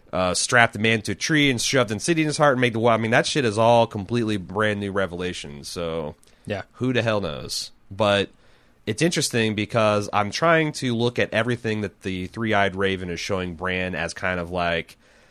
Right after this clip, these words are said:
Speaker 1: this is Green Seeing one oh one. Every one of these things is significant to your mission and your mission to come.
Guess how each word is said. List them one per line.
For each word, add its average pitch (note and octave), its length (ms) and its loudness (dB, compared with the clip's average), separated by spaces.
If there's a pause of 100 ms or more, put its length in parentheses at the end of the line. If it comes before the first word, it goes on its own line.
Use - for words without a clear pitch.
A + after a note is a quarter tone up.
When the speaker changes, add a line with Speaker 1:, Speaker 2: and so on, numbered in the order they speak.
(220)
Speaker 1:
this B2 300 -2
is A#2 120 -2
Green A#2 300 0
Seeing A2 340 -2
one G2+ 280 2
oh G2 80 2
one. F2+ 400 0
Every C3 340 0
one B2 220 4
of F#2+ 100 -4
these F#2+ 220 -6
things G2 260 -6
is F#2 120 -6
significant F#2 600 -6
to F#2+ 100 -10
your F2+ 120 -4
mission F2 400 -4
and E2+ 120 -6
your F2 100 -6
mission F2 340 -6
to D2+ 60 -12
come. D2+ 460 -8